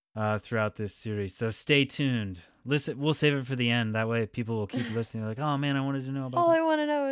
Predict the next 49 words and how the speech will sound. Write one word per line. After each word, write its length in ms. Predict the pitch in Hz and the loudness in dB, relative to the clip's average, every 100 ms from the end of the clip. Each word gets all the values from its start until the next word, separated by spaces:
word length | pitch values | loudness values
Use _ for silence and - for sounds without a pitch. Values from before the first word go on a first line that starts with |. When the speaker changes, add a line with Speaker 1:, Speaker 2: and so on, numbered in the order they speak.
| 269 | -2
Speaker 2:
is 160 | 254 - | -6 -8
that 180 | 247 247 254 | -6 -6 -10
aspirin. 480 | 247 - - 233 220 | -18 -16 -14 -12 -2
Speaker 1:
I 140 | 143 | 0
have 80 | 160 | 2
to 180 | 180 151 | 4 6
listen 320 | 160 160 160 | 4 4 2
to 80 | 143 | 2
every 260 | 151 156 | 4 4
episode. 500 | 143 139 123 127 120 | 2 -2 -6 -6 -6
So 360 | - 185 180 170 - _ | 2 6 8 6 0 _
the 160 | 165 190 | 4 6
other 160 | 220 | 6
thing 200 | 214 233 | 4 2
I 120 | 208 | 4
would 120 | 180 156 | 2 4
say 200 | 165 151 | 4 4
is 100 | 127 | 4
this, 240 | 123 107 | 0 2
as 220 | 123 123 | 0 0
you 160 | 127 117 | 0 -2
study 640 | - - 135 143 139 139 _ _ _ | -2 0 2 4 2 0 _ _ _
specifically 600 | - - 143 - 165 160 | -12 -6 -6 -6 -2 0
practice 480 | 139 - 123 - 107 | 0 2 0 0 -6
questions. 520 | - 104 - 104 101 - | -4 -6 -4 -8 -10 -6
Okay, 320 | 143 127 98 - - - - | -4 -2 -2 -6 -20 -20 -14
so 300 | - 170 160 | 0 2 2
in 140 | - 170 | 2 2
my 280 | 165 185 196 | 4 4 4
mind, 500 | 147 139 147 156 147 | 4 4 4 0 -6
um, 400 | - 131 127 127 | -8 -2 0 0
just 300 | 120 127 - - - | -2 -4 -6 -14 -8
a 80 | 127 | -2
reminder, 720 | 131 135 139 131 123 120 113 110 | 0 2 2 4 4 2 2 -2
yes, 380 | 120 123 120 - | -2 0 0 -2
I'm 120 | 120 | 0
an 80 | 120 | 0
O 80 | 120 | -2
B 100 | 120 | -2
G 120 | 120 | -2
Y 200 | 120 120 | 0 0
N, 80 | 113 | -2
as 160 | 113 110 | -2 -2
I 80 | |
remind 340 | 113 110 110 110 | -2 -2 -2 -2
you 120 | 110 | -2
on 160 | 110 107 | -4 -4
every 280 | 117 123 120 | -4 0 0
episode, 600 | 117 110 - 110 117 | -2 -4 -4 -4 -4